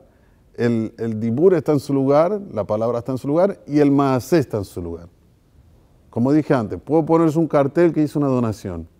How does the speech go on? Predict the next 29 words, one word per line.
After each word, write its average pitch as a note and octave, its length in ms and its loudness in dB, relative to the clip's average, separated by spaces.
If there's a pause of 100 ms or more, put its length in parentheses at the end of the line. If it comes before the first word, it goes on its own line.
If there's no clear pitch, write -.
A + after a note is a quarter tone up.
(960)
Puedo C#3+ 180 4
tener C#3 240 2
aquí A#2 420 0 (280)
una C#3+ 280 4
mahashava B2+ 600 4
buena, C#3 640 0 (720)
un C3+ 160 4
dibur A#2+ 340 4
bueno B2+ 400 4
porque A2 220 -2
el G2+ 80 -2
cartel A2+ 380 0
habla C#3+ 400 2 (500)
y G#2 80 -2
un D3 140 4
maasé C3+ 320 4
bueno. G2 340 0 (400)
Pero A#2+ 180 0
puedo D3+ 200 2
tener D3 200 -2
al D3+ 140 0
revés, E3+ 500 -2
puedo B2+ 160 -4
tener C#3+ 160 0
una D3 200 2
mahashava C#3 480 0
nociva C3 760 2 (720)
y A2 120 -8
consecuentemente D#3+ 1000 0